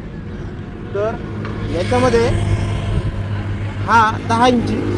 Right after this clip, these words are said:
आणि तो अकरा इंची. जर माप घेतलं दोन्हीचं सेम, तर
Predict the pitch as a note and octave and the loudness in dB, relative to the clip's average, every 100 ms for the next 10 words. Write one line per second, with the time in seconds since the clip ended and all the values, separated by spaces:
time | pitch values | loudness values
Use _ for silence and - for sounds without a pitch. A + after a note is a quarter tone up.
0 | - - - G3 C4 B3+ A3+ G#3 - - | -2 -2 -2 0 6 6 6 0 0 -2
1 | - - A3 A#3+ A#3+ A3 B3+ C4+ C4 B3 | -4 2 2 4 2 6 6 6 4 2
2 | G3+ F#3 F3+ - - - - - - G3+ | 0 -2 -4 -4 -6 -6 -6 -6 -4 -2